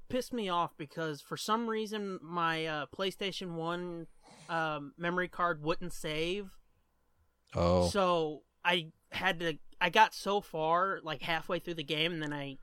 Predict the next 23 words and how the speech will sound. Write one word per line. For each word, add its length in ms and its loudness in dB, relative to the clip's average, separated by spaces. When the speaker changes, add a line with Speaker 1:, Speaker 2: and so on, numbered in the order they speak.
Speaker 1:
couldn't 240 -8
save 320 -4
it. 160 -4
I 80 -2
was 140 -2
hoping 240 -2
to 60 -4
do, 200 -4
like, 280 -4
over 360 -2
three 440 -2
gaming 400 2
sessions, 500 -4
save 300 0
it, 100 -6
and 100 -8
do 100 0
a 40 -4
full 240 -4
review, 400 0
but 120 -6
I 60 -8
couldn't 520 -8